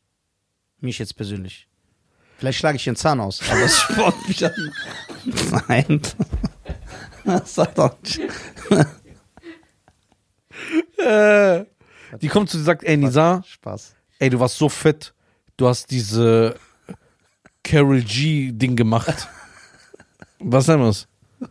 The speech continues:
Speaker 1: Was, was meinst du? Karol G?
Speaker 2: Ja, diese, äh, wo man fit ist.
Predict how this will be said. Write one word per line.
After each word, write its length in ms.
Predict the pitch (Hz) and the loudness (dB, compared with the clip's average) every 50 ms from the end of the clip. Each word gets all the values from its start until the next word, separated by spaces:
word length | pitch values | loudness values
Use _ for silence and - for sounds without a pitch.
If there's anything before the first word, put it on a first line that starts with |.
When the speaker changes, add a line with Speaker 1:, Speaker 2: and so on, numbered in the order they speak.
| _ - | _ -12
Speaker 1:
Was, 260 | - 175 165 156 151 - | -4 -4 -4 -4 -4 -6
was 120 | 143 143 | -10 -8
meinst 240 | - - 156 - - | -8 -10 -8 -8 -12
du? 80 | - 151 147 - - - 170 _ _ _ - - _ - - - - - - - - - _ - - - _ _ _ _ _ _ _ _ | -12 -14 -16 -18 -20 -20 -20 _ _ _ -20 -20 _ -20 -20 -20 -20 -20 -20 -20 -20 -20 _ -20 -20 -20 _ _ _ _ _ _ _ _
Karol 360 | - - - 165 160 143 139 127 | -16 -8 -6 -6 -4 -4 -6 -8
G? 340 | 120 147 175 202 208 247 - - | -10 -12 -12 -10 -12 -12 -10 -4
Speaker 2:
Ja, 240 | 139 135 147 151 | 0 2 2 2
diese, 880 | 147 139 135 123 139 147 143 139 135 135 139 143 143 143 143 143 143 139 | 2 0 0 4 6 6 6 6 4 0 -4 -6 -8 -8 -8 -10 -10 -12
äh, 20 | 139 | -10
wo 200 | 131 120 135 147 | -2 2 4 4
man 120 | 156 147 | 4 4
fit 280 | - - 220 208 - - | 4 2 0 2 2 0
ist. 340 | 143 117 - - - - | 0 0 0 -6 -8 -12